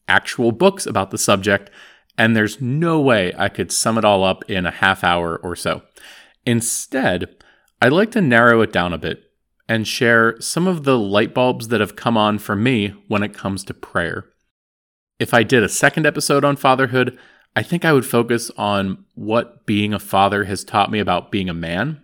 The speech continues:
and how to live, how to love, how to sacrifice. But today we're focusing on what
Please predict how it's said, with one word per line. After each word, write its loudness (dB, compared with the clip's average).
and -8
how 0
to -4
live, -4
how -2
to -6
love, 0
how -12
to -16
sacrifice. -2
But 2
today 0
we're 0
focusing -2
on 0
what -6